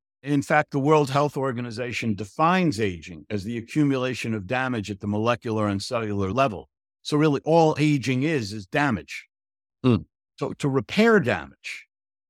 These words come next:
Speaker 1: the ability to repair damage is what keeps you youthful. If you're a young kid and you're playing basketball and you twist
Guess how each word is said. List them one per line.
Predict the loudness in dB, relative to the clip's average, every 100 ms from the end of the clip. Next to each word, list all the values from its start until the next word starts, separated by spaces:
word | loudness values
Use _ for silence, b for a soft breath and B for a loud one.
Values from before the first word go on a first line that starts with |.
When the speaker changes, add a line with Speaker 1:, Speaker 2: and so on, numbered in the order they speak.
| _ -4
Speaker 1:
the | 0
ability | 2 4 4 4
to | 0
repair | -4 -2 0 0 0
damage | 0 -4 -6 -10 -10
is | -8 -4
what | -4 -6
keeps | -8 -10 -10
you | -10
youthful. | -10 -10 -12 -20 -20 _ _
If | -6 0
you're | 4 6 4
a |
young | 4 2 0
kid | -2 -6
and | -6
you're | -6
playing | -2 0 2
basketball | 2 2 -2 -6 -4
and | -4
you | -6
twist | -4 -4